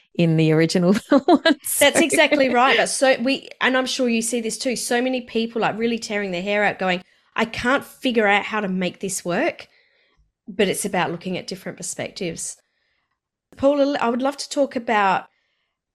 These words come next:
Speaker 2: in getting clarity on all of these things. I think it's really important to be clear on what you don't want, and that is as important on getting more clarity on what you do want.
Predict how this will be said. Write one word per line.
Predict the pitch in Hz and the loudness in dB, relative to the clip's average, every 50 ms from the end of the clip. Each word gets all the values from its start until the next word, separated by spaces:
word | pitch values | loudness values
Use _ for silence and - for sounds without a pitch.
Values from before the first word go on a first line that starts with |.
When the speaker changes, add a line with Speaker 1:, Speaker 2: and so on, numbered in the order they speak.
| _ _ _ _ _ _ - | _ _ _ _ _ _ -4
Speaker 2:
in | 277 311 370 415 - - - - | 0 0 2 0 0 -2 -4 0
getting | 269 247 247 - - 240 226 220 | 0 0 2 0 0 0 -2 -2
clarity | - - 196 165 147 139 107 104 104 73 - - - - - | -4 -4 -2 -2 0 0 -2 -4 -6 -8 -10 -10 -12 -8 -4
on | 190 185 185 | -2 0 0
all | 180 175 175 170 | 0 0 0 -2
of | 170 170 | -2 -2
these | - 165 139 127 - - | -4 -4 -4 -4 -8 -6
things. | - 185 160 120 98 - - - | -4 -4 -4 -4 -6 -10 -10 -8
I | - 220 | -10 -8
think | 226 285 285 320 - | -6 -6 -6 -4 -4
it's | 403 - - - 262 | -6 -6 -6 -8 -8
really | 233 233 233 240 240 233 226 226 220 220 220 214 220 - - - _ _ - | -8 -6 -4 -2 0 2 2 2 2 2 0 -2 -6 -10 -16 -20 _ _ -6
important | 233 214 - - - - 214 208 220 214 214 - | -6 -6 -6 -8 -4 -2 0 0 0 -2 -4 -6
to | - 226 | -10 -10
be | 233 226 226 | -8 -10 -10
clear | - - - 233 233 226 220 202 - - | -10 -10 -6 -2 0 0 0 0 -2 -4
on | - 208 202 196 | -6 -6 -6 -6
what | 190 196 - - | -6 -6 -6 -6
you | 220 202 185 175 - | -8 -8 -8 -8 -6
don't | - 196 175 196 196 226 | -4 -4 -2 -4 -4 -4
want, | 220 214 247 359 349 - - | -4 -2 -2 -2 -4 -6 -6
and | 220 220 214 | -6 -4 -2
that | 196 196 | -2 -2
is | 208 196 190 - - - - | -2 -4 -6 -8 -12 -6 -2
as | 214 226 240 247 240 240 | 2 2 2 2 0 -2
important | - 233 - - - _ - 220 226 226 208 185 165 196 240 240 - _ _ _ _ _ _ - | -4 -4 -6 -8 -8 _ 2 4 4 6 6 4 2 0 -2 -4 -10 _ _ _ _ _ _ -4
on | 196 190 | -2 -2
getting | 190 190 202 196 202 196 196 | 0 0 0 0 0 0 -2
more | 190 185 185 | -4 -4 -6
clarity | - - 185 175 185 185 185 175 - | -6 -6 -4 -4 -2 -2 -4 -4 -6
on | - 185 180 | -6 -6 -6
what | 180 180 - - - | -4 -4 -6 -6 -8
you | 202 190 185 185 180 - - - _ _ - | -10 -8 -6 -6 -6 -8 -10 -16 _ _ -4
do | - 180 165 170 160 | -2 0 0 0 0
want. | 156 131 117 95 | -2 -4 -4 -6